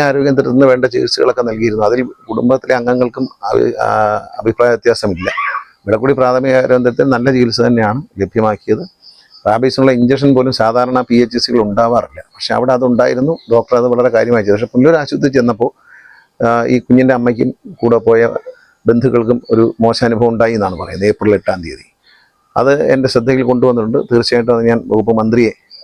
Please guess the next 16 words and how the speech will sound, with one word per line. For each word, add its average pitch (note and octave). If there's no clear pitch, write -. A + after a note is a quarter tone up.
അറിയിച്ചുകൊണ്ട്, A2
ആ, G2+
അതിന്, A#2+
ആ -
കാര്യത്തിൽ C#3+
ഒരു A2+
അന്വേഷണം B2
അടിയന്തരമായി G2+
നടത്തിക്കും. G2
ഇവർക്ക് B2
പറയാനുള്ളത് C3
എന്താണെന്ന് A2+
കേൾക്കാനുള്ള A2
ഒരു G#2+
അവസരം G2+
കൂടി G#2